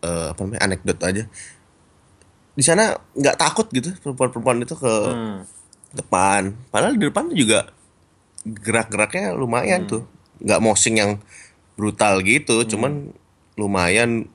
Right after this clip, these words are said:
Speaker 1: dorong-dorong, tapi mereka ya udah di depan aja, aman gitu, nggak apa-apa. Mungkin gua nggak tahu deh ini apakah karena ini lebih ke Jepang yang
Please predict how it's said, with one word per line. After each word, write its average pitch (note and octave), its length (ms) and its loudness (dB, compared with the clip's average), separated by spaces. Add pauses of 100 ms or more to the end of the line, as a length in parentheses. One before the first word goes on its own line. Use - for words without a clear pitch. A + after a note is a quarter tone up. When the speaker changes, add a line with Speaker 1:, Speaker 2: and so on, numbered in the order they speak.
(180)
Speaker 1:
dorong-dorong, F#2+ 640 0
tapi C3 180 -6
mereka C3+ 240 -2
ya F2+ 220 4
udah - 160 -2
di G#2 140 0
depan F#2+ 280 0
aja, D3+ 280 0
aman G#2+ 560 0
gitu, - 200 -10
nggak F#2 200 0 (120)
apa-apa. - 320 -2
Mungkin G2+ 240 -2 (680)
gua B2+ 200 4
nggak G#2+ 120 2
tahu A#2+ 200 6
deh G2 140 2
ini F2+ 120 0
apakah E2+ 320 0
karena F#2 340 -2
ini F2 280 -4 (720)
lebih F#2 240 -6
ke F#2 140 -2 (140)
Jepang F2 400 0
yang E2+ 320 -4